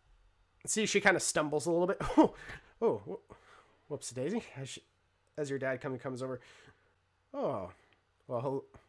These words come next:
well, hello, my lovely," and just kinda kisses her on the head.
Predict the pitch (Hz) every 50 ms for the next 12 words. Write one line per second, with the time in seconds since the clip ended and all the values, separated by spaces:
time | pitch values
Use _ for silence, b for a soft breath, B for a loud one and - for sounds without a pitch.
0 | _ - 131 123 120 123 151 139 113 107 101 101 104 104 98 98 98 98 101 104
1 | 104 110 107 123 175 208 220 208 - - 120 110 104 104 - - 156 123 120 117
2 | 117 113 107 - _ _ _ _ _ _ _ _ _ _ _ _ _ _ _ 131
3 | - - 170 135 - - 131 120 131 123 123 120 120 123 123 127 123 117 117 131
4 | 143